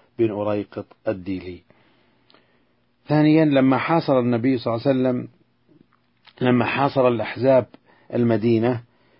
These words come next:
استشار صلى الله عليه وسلم الصحابة، فأشار سلمان رضي الله عنه بخطة عسك-، عسكرية ابتكرتها أذهان الفرس،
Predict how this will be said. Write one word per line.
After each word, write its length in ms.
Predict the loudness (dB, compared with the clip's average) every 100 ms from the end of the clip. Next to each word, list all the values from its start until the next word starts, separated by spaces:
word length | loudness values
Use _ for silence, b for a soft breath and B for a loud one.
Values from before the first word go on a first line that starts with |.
| -12
استشار 600 | -10 -4 -4 0 2 2
صلى 180 | 0 0
الله 260 | 2 2 0
عليه 120 | -2
وسلم 360 | -4 -2 -2
الصحابة، 560 | -4 -6 -2 0 0 -4 -10 b b b
فأشار 480 | 0 0 2 2 2
سلمان 600 | 2 0 0 -2 -2 -4 -10 _ _ _ _
رضي 220 | -2 0 0
الله 260 | 2 2
عنه 160 | 2 0
بخطة 500 | -8 -6 -6 -6 -6
عسك-، 600 | -6 -4 -6 -6 -6 -6 -4
عسكرية 680 | -6 -6 -8 -4 -2 -2 -4 B B B B B B -6
ابتكرتها 1300 | -6 -4 -6 -2 -2 -2 -4 -4 0 2 2 2 0
أذهان 420 | 0 0 0 0
الفرس، 600 | -2 -2 -6 -6 -12 -18